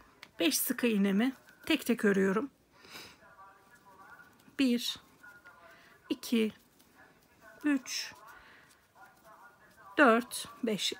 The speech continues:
Aslında ilmek belirleyici takabilirsiniz. Ben, e, ilmek sayısı küçük olduğu için tercih etmedim. E, onun için, yoksa başka bir sebepten dolayı değil.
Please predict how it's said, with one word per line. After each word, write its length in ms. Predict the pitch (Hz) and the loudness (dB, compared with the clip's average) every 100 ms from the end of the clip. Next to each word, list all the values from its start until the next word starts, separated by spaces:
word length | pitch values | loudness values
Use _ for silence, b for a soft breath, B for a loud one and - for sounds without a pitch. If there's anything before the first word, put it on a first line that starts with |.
| - | 0
Aslında 280 | 294 - 359 | 0 0 -2
ilmek 240 | 359 330 | 0 0
belirleyici 460 | 349 339 311 359 - | 2 4 4 0 -2
takabilirsiniz. 680 | 277 311 277 254 240 214 220 | 2 4 4 2 0 -2 0
Ben, 240 | 285 277 - | 2 0 0
e, 60 | 294 | -4
ilmek 380 | 294 339 349 - | -2 0 0 2
sayısı 300 | 311 269 - | 2 0 -4
küçük 280 | - - | -8 -2
olduğu 220 | 320 269 240 | 2 2 2
için 260 | 202 208 | 0 -2
tercih 320 | 196 208 180 | 2 2 2
etmedim. 360 | 208 - 262 480 B B B B B | -2 0 0 0 B B B B B
E, 40 | - | 0
onun 220 | 392 339 | 6 6
için, 260 | 262 220 | 4 2
yoksa 260 | 233 254 262 | 2 2 2
başka 280 | 247 247 240 | 2 0 -4
bir 40 | |
sebepten 580 | - 269 254 247 254 240 | -2 0 0 2 4 4
dolayı 300 | 220 240 311 | 4 2 2
değil. 240 | 262 202 | 0 0